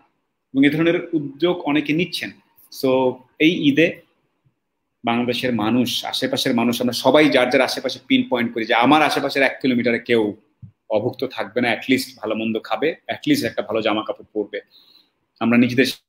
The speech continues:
share যদি করা শুরু করি, তাহলে আমার মনে হয় ইকবাল ভাই যেটা বললেন একটা আহ্বান, সেই আহ্বানে আমরা অনেক অনেক মানুষকে চক্রাকারে, ভাইরাস যদি পঞ্চাশ জনকে affect করে, আমি মানুষ হিসাবে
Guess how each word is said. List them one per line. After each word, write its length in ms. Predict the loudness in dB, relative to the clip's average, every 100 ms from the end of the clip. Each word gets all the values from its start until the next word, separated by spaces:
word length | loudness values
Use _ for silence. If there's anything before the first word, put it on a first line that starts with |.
| -2
share 260 | 2 4 2
যদি 180 | -4
করা 220 | -2 -2 -2
শুরু 240 | 2 2
করি, 180 | 4 0
তাহলে 260 | -2 -2
আমার 180 | -2 -2
মনে 160 | -8 -10
হয় 200 | -8 -8
ইকবাল 200 | -8 -12
ভাই 140 | -12
যেটা 180 | -6 -6 -2
বললেন 300 | -2 -2 -4
একটা 160 | -6
আহ্বান, 340 | -8 -4 -4 -6 _ _ -6
সেই 140 | 0
আহ্বানে 360 | 0 2 0 2
আমরা 360 | 2 2 0 -8 _ _ _ _ -2
অনেক 320 | 4 6 4
অনেক 160 | 2 0 -2
মানুষকে 540 | -2 -2 -2 -2 -2 _ _ _ _ _
চক্রাকারে, 640 | 0 2 0 0 0 -2 -6 _ _ _ _ 0
ভাইরাস 280 | 4 4 2
যদি 140 | -2 0
পঞ্চাশ 320 | -2 0 2
জনকে 260 | 2 4
affect 360 | 4 4 0 2
করে, 240 | 2 2 0 -12 _ _ _ -2
আমি 220 | 4 6
মানুষ 280 | 6 4 2
হিসাবে 540 | -2 -2 -2 -4